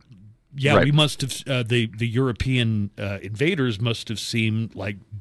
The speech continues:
Speaker 1: dirty, filthy brutes.
Speaker 2: Barbarians,
Speaker 1: Yeah.
Speaker 2: yeah. And you're right in ter-, terms of techn-, uh, technological and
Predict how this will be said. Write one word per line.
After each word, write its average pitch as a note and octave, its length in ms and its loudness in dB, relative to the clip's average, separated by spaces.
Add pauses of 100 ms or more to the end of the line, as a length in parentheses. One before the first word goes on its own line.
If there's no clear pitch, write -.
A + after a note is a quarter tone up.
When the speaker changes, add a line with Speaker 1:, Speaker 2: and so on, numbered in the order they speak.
(120)
Speaker 1:
dirty, B2 360 2
filthy A2 480 -6
brutes. G2+ 240 -8
Speaker 2:
Barbarians, A#2+ 540 8
Speaker 1:
Yeah. A2 60 2
Speaker 2:
yeah. B2 160 6 (420)
And B2 340 6 (100)
you're B2+ 300 4
right D3+ 220 6
in A#2+ 140 6
ter-, - 160 -2
terms A#2 280 4
of G2 120 4 (100)
techn-, - 340 2
uh, F#2 200 6
technological F#2+ 920 4
and E2 200 0